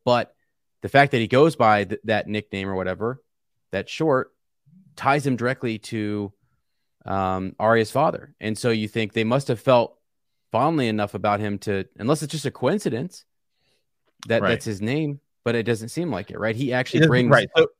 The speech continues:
Speaker 2: right. So Jon's born, Jon in the Tower is born, and the Tower of Joy stuff happens two eighty-three,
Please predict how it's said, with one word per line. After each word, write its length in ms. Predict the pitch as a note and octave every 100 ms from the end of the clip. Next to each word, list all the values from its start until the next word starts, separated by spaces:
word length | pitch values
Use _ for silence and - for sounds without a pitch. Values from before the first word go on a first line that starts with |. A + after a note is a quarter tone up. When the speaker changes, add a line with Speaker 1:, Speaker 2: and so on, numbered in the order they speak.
| _ _ _
Speaker 2:
right. 200 | C#3 C3
So 120 | - D3
Jon's 440 | C#3 D#3+ F3+ E3+
born, 600 | C3 C3 B2+ B2 B2+ A2+ A2
Jon 320 | A#2 C3 C3+
in 80 | C3+
the 60 | B2
Tower 360 | B2 A2+ A2+ -
is 400 | G#2+ A2+ A2+ G2
born, 340 | G2+ G2+ G2+
and 80 | G2+
the 60 | G2
Tower 240 | A2 G#2
of 60 | G#2
Joy 240 | G2 F#2
stuff 280 | F#2 F#2+ F2
happens 400 | G2+ F#2 G2 F2
two 300 | - C3 B2+
eighty-three, 1400 | A2 G2+ F#2+ F#2 F#2 _ _ _ - F2+ D#2+ G1+ -